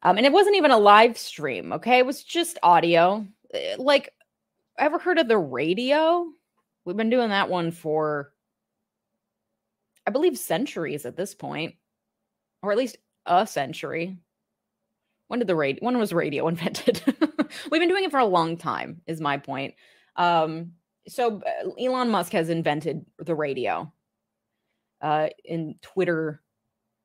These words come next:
Spaces, I think it's being called. Hold on. <coughs> Excuse me. Twitter Spaces. It's just the radio. It's like a live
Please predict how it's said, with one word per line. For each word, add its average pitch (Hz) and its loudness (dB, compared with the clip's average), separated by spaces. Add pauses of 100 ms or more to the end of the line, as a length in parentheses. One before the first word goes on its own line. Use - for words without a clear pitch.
(220)
Spaces, 220 -4
I 233 -2
think 233 -6
it's 226 -12
being 233 -6
called. 226 0
Hold 220 -6
on. 147 -6 (960)
<coughs> - 4 (2000)
Excuse 214 -2
me. - -2 (1900)
Twitter 285 0
Spaces. 190 -2 (1600)
It's 302 -2
just 330 -2
the 226 4
radio. 156 0 (1600)
It's - -20
like 170 -14
a 120 -8
live 139 -2